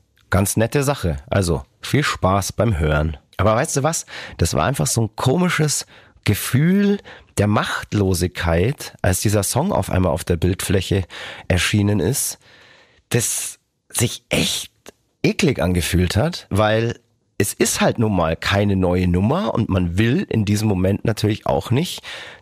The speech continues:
dass die Leute denken, das ist jetzt exklusiv hier unser neues Lebenszeichen. Das hat sich einfach komplett falsch angefühlt und auch, ja, wirklich wütend gemacht.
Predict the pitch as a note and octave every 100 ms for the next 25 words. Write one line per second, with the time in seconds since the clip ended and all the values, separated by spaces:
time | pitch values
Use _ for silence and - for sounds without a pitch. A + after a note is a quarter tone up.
0 | - G#2 G#2+ - - - F#2+ F2+ D#2+ -
1 | C3+ D#3 - _ _ _ E3 A#3+ C4 -
2 | A2 F2+ - - F#2+ - B2 - A2+ -
3 | - - - - - D#3+ C#3+ A#2+ E3+ -
4 | - D#3 F#3+ F#3+ B2 E3+ E3+ C3 C#3 D#3
5 | G#2+ C3+ D#3+ D#3+ - D3 D3 D#3+ E3+ E3
6 | D#3 - - - - - C3 - E3+ -
7 | C3+ - C#3 - - - - G#2+ A#2 C3+
8 | - - - - G#2 A2 - - D2+ D#2
9 | - D#2 D2 - - _ _ G#2 A2 G2
10 | C3 - - _ - A2+ A2+ - _ _
11 | - A2 - B2 - - - F2 C#3 -
12 | G#2 - D2+ D#2 - -